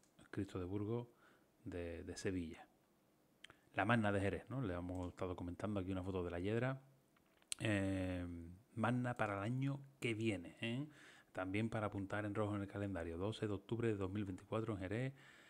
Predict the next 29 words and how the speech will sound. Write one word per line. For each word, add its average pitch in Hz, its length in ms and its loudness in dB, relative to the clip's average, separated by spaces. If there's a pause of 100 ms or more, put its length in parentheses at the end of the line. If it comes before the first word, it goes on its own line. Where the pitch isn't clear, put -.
(240)
Magna, 123 520 0 (540)
eh, 87 760 -2
Magna 107 520 -2
de 90 480 0
Vírgenes, 92 480 0
ma-, 92 260 0
Magna 98 320 2
Mariana. 90 720 -2 (560)
Y 113 140 4
bueno, 135 300 4 (200)
este, - 460 4
como 98 220 2
dato 139 240 4
curioso, 98 600 -2 (220)
¿eh? 113 160 -4 (120)
El 101 500 2
año, 175 420 0 (600)
desde 107 240 -2
el 135 60 4
año 151 300 0 (120)
mil 123 340 4
novecientos 110 380 2
veinticinco, 120 420 0
la 135 60 4
Esperanza 107 400 -2
Macarena 101 560 -2
protagonizó 98 960 0
el 151 220 8
primer 113 480 2